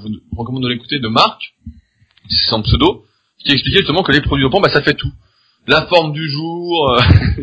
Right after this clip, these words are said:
<laughs> ça fait absolument tout, donc il explique tout ça pendant plus d'une heure, mais, euh, c'est pourquoi c'est complètement différent,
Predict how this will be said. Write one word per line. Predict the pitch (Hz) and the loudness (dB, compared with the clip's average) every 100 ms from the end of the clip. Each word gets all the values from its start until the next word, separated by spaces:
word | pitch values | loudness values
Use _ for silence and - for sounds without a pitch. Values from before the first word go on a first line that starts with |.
| 123 | -8
<laughs> | - - - - - - | -10 -10 -14 -18 -4 -2
ça | 147 | 2
fait | 175 - | 0 2
absolument | 170 175 - 175 165 156 | 0 0 -2 -2 0 -2
tout, | 135 - | -4 -6
donc | - - | -10 -8
il | |
explique | 120 - - | -8 -8 -8
tout | - | -4
ça | |
pendant | 156 131 | -2 -2
plus | 113 | -4
d'une | 127 139 | -6 -2
heure, | 233 - _ _ _ - _ | -2 -4 _ _ _ -12 _
mais, | 113 151 | 2 4
euh, | 151 120 117 113 | 6 6 6 4
c'est | 123 | -2
pourquoi | 135 220 - | -2 0 0
c'est | |
complètement | - - 147 170 190 | -4 -4 -4 0 -2
différent, | 151 - 160 202 | -2 0 2 2